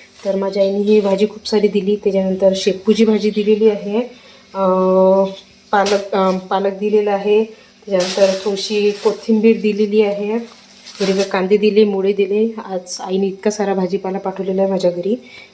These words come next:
तर चला आता हे सर्व भाजीपाला आहे ना एका कोपऱ्यामध्ये काढून घेते आणि मी पाहते की बा जेवणामध्ये काय बनवायचं आहे. मम्मा उठली वाटते,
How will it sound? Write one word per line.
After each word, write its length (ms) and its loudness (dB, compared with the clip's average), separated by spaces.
तर 120 0
चला 240 2
आता 140 0
हे 340 4
सर्व 240 -6
भाजीपाला 400 -4
आहे 100 -4
ना 60 0
एका 160 0
कोपऱ्यामध्ये 520 -4
काढून 280 0
घेते 460 0
आणि 340 -2
मी 220 2
पाहते 380 -2
की 120 -4
बा 100 0
जेवणामध्ये 500 -2
काय 180 2
बनवायचं 440 0
आहे. 300 -4
मम्मा 260 -6
उठली 340 -10
वाटते, 260 -12